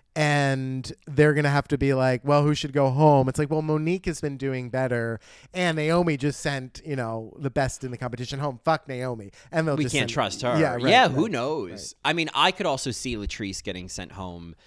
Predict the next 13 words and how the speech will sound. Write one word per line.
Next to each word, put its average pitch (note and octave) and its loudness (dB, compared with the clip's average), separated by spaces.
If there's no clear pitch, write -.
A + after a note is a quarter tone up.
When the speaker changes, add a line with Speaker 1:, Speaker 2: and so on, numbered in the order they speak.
Speaker 2:
because G2+ -4
she A2+ -6
would G2+ -8
feel A2 -8
like F#2 -6
the F2 -6
obvious F2+ -6
fourth F2+ -10
place E2 -10
in G2 -10
the E2 -14
top - -14
four. C#2 -16